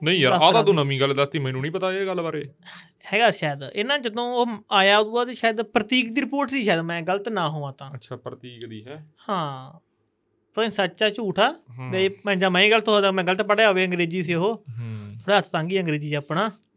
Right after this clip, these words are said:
Speaker 1: ਪ੍ਰਤੀਕ ਨੂੰ
Speaker 2: ਤੇ
Speaker 1: ਤਾਂ ਫੋਨ ਲਾ ਲੈਂਦੇ ਆਪਾਂ।
Speaker 2: ਹੂੰ, ਤੇ ਇਹ ਹੋਇਆ ਸੀ।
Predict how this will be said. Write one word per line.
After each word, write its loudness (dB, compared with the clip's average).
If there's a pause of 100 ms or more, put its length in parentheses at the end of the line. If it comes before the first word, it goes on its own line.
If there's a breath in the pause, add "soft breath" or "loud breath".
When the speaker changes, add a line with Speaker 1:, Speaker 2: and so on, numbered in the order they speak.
(160)
Speaker 1:
ਪ੍ਰਤੀਕ -10
ਨੂੰ -4
Speaker 2:
ਤੇ -4
Speaker 1:
ਤਾਂ -2
ਫੋਨ -8
ਲਾ -4
ਲੈਂਦੇ -4
ਆਪਾਂ। -8 (460)
Speaker 2:
ਹੂੰ, -4
ਤੇ -16 (320)
ਇਹ 0
ਹੋਇਆ 2
ਸੀ। -4